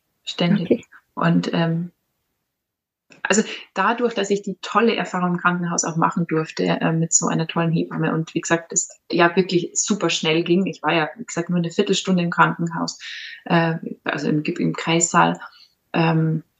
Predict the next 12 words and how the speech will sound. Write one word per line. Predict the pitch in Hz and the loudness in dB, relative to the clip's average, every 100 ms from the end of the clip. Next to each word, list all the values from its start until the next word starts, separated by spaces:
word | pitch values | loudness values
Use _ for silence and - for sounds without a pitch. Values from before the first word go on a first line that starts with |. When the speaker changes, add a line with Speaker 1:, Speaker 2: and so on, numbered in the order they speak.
| - | -2
Speaker 1:
aber | 156 156 156 151 - | 2 2 2 0 0
zu | - - | -2 -2
Hause | 147 156 | -2 -2
wär's | 147 139 | -2 -2
genauso. | - 143 156 196 160 139 _ _ | -2 -2 0 0 -2 -6 _ _
Also | - - - _ _ | -4 -4 -6 _ _
ich | 185 175 | -4 -2
glaub, | 185 175 | 2 2
es | - - | 2 0
wär | 185 | 0
die | 175 | 0
gleiche | - 185 | 0 0